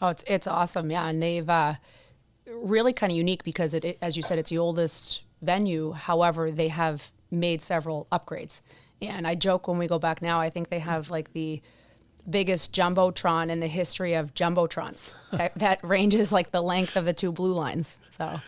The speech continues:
Speaker 2: Yeah.
Speaker 1: good for them.
Speaker 2: No, no, no doubt. So, uh, interesting. You talk, you, before we, we started recording, we were, we were talking about your background, and you said you, you played all four of your, your hockey years as a Husky, and, uh,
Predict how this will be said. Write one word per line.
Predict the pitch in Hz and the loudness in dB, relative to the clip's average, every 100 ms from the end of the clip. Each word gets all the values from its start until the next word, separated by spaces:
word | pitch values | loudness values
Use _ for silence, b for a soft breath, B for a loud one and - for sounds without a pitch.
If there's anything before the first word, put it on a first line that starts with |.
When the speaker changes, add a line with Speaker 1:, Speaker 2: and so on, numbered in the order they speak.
| - | -4
Speaker 2:
Yeah. | 156 131 127 113 - | 2 2 2 -4 -4
Speaker 1:
good | 180 | -4
for | 175 | -2
them. | 165 165 131 - | -4 -4 -6 -2
Speaker 2:
No, | 135 143 165 | 2 2 2
no, | 117 117 139 | 2 0 0
no | 113 123 | 0 0
doubt. | 120 123 156 131 | 0 0 -2 -4
So, | - 127 113 113 - _ | -4 -2 -2 -2 -6 _
uh, | 151 123 110 113 - | -6 -4 -4 -4 2
interesting. | 208 226 165 - 113 104 | 4 6 4 4 0 -2
You | 104 | 0
talk, | 131 120 - | 2 2 2
you, | 135 117 - _ 143 | -6 -8 -14 _ -6
before | 117 - 120 123 120 | -4 -2 2 2 4
we, | 117 110 113 - | 2 2 -2 -2
we | 117 | -2
started | - 110 | 0 0
recording, | 104 104 101 104 110 | -2 -4 -4 -2 -2
we | 98 | -2
were, | 98 | -4
we | 98 120 | -4 -6
were | 104 | -6
talking | 104 110 - 113 | -6 -10 -6 -4
about | 104 104 | -4 -4
your | 127 | -4
background, | 104 95 104 - 117 123 | -6 -6 -8 -6 -2 0
and | 107 | 0
you | |
said | 104 110 104 | 0 0 0
you, | 104 98 B B B B B | -2 -4 B B B B B
you | - | -4
played | 101 123 123 | 2 4 6
all | 117 107 | 6 4
four | - 120 117 | 2 2 4
of | 113 | 2
your, | 104 110 104 90 - _ b b b b - | 0 0 0 -2 -10 _ b b b b -4
your | 113 95 | -2 0
hockey | 127 113 - | 0 0 -2
years | 107 107 107 107 - - - - | 0 0 2 2 0 0 -4 -4
as | 110 | -2
a | 101 | -2
Husky, | 117 113 - - 175 - - b b b b _ - | 0 0 0 0 -4 -6 -16 b b b b _ -8
and, | 107 101 98 98 | -4 -2 -2 -2
uh, | 101 101 101 98 | -2 -2 -2 -4